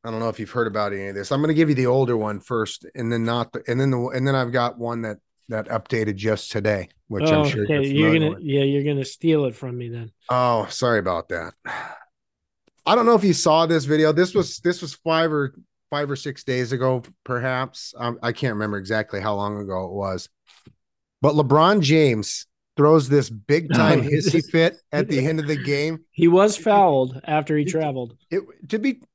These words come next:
Speaker 1: to be fair, he was fouled, but he, he was, it was as if he had just lost the championship on that call,
Speaker 2: <laughs>
Speaker 1: the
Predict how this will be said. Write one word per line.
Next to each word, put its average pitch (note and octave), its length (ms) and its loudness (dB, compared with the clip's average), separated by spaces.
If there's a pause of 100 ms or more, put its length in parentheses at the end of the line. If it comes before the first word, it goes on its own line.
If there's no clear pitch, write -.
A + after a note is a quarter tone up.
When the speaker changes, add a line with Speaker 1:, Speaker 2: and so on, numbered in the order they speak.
Speaker 1:
to C4 60 -4
be E4 120 2
fair, B3 320 4
he A#3 160 -2
was A#3 360 0
fouled, F3+ 480 -2
but E3+ 140 -2
he, C4 360 -10 (500)
he C4+ 260 -6
was, D4+ 360 -6 (840)
it G3+ 100 -2
was A3 180 -2
as B3 420 -2
if C4 160 -2
he A#3+ 140 -2
had E3+ 120 0
just G3+ 420 -4
lost G3+ 320 -4
the D#3+ 80 -10
championship F3 840 -6
on D3+ 220 0
that D3 240 0
call, C#3+ 560 -2
Speaker 2:
<laughs> - 60 -20
Speaker 1:
the - 580 -4